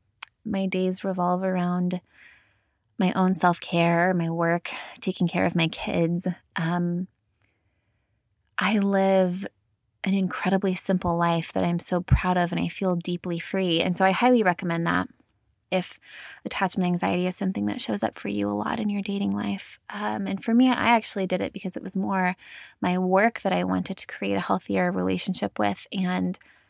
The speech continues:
it ended up working on my attachment wound in ways that were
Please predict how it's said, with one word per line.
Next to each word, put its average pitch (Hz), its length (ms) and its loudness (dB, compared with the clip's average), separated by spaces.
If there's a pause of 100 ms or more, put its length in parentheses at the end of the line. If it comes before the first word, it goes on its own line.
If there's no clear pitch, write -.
(120)
it 196 100 0
ended 190 200 2
up 190 100 0
working 185 400 -4
on 185 100 -2
my 180 80 -2
attachment 190 640 -4
wound 180 340 -2
in 190 220 -4
ways 185 260 -4
that 190 160 -2
were 185 220 -4